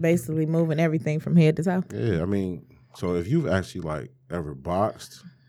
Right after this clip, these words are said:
Speaker 2: that
Speaker 1: I
Speaker 2: shit
Speaker 1: haven't.
Speaker 2: takes a, oh yeah, yeah, it's a
Speaker 1: I've always
Speaker 2: workout.
Speaker 1: wanted to, but I figured with my nails, that shit ain't gon'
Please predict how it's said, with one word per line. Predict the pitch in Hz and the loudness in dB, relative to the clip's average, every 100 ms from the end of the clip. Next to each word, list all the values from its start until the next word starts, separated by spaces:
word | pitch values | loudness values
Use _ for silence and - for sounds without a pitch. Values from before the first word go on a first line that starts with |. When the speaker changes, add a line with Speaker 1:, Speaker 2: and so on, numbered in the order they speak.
| _ _ - | _ _ -12
Speaker 2:
that | - 90 | -4 -2
Speaker 1:
I | |
Speaker 2:
shit | 117 151 | 0 0
Speaker 1:
haven't. | 147 143 | 0 0
Speaker 2:
takes | 73 - | -2 -6
a, | 69 - _ _ _ _ - | -16 -18 _ _ _ _ -12
oh | 85 | -8
yeah, | 76 64 139 | -8 -8 -6
yeah, | 85 82 | -6 -6
it's | - - | -6 -2
a | |
Speaker 1:
I've | 262 | 4
always | 320 214 | 6 6
Speaker 2:
workout. | 175 | 6
Speaker 1:
wanted | 190 180 | 2 2
to, | 170 | 2
but | 165 | 4
I | 165 | 4
figured | 180 185 165 | 6 4 4
with | 156 | 2
my | 156 147 | 2 2
nails, | 156 165 151 | 4 4 4
that | 147 156 | 4 2
shit | - 151 | 4 2
ain't | 147 | 2
gon' | 143 139 151 | 2 0 -2